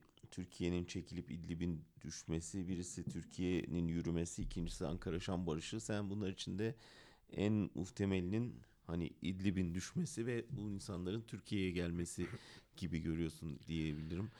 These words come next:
Ne olur o koşulda? Yani, şu anda biz, e, işte, e, Gaziantep'te durum ne?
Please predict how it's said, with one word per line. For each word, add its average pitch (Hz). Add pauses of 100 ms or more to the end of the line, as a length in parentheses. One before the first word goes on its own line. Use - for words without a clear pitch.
(520)
Ne 98
olur 165
o 104
koşulda? 85
Yani, 110
şu -
anda 131
biz, - (160)
e, - (580)
işte, -
e, 87 (960)
Gaziantep'te 104
durum 98
ne? 98